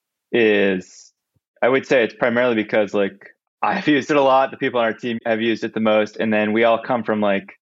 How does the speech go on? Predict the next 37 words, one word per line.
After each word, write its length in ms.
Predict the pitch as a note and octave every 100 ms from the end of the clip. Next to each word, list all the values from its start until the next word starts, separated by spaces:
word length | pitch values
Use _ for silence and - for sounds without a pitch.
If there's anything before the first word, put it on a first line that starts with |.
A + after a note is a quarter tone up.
| _
companies 440 | - A#2+ A#2 A2+ G#2+
that 100 | A2
are 100 | G2+
heavily 400 | A2 G#2 G#2 G#2
reliant 500 | G#2 G2+ G2 G2+ E2+
on 300 | G2+ G2 G2
Linux. 640 | G2 A2+ F#3 - - - _ - - _
And 120 | A#2
so 240 | - B2 A2
the, 540 | G#2+ G#2+ G#2 G2+ G2+ -
like, 200 | A2+ G2 - -
Mac 500 | A#2 C3+ C#3 C#3 C3+ - -
slash 720 | - A2+ G#2 G2+ G2+ - - _ _ B2
Unix 440 | C3 B2+ B2 A#2
slash 340 | - G#2 G2
Linux 640 | A2 A#2 A#2 A2+ A2 - -
all 180 | A2 A2
have 260 | A2 G#2 G2 G2+
very 240 | G#2 G2+
similar 540 | - A2+ G#2 G2+ G2+
command 320 | G2+ A2 G#2 G#2
line 160 | A#2
environments. 720 | A#2 B2 C3+ D#3 F#3 F#3 - _ _ - _ _ _ -
I 100 | A#2+
think 240 | - D3+ D3
that 120 | A2+
those 220 | A#2+ A2
are 360 | A2 G#2+ G#2+ D#2+
the 80 | A2
most 340 | G#2+ G#2 G2 A#2
important 800 | G#2+ G2 G2+ G#2 A#2 D#3 F3
ones 380 | F3 F#3 A3 G#3+
to 100 | -
support 460 | E3+ F3 - F3+ G3
in 60 | C3
the 60 |
sense 380 | - B2 A2+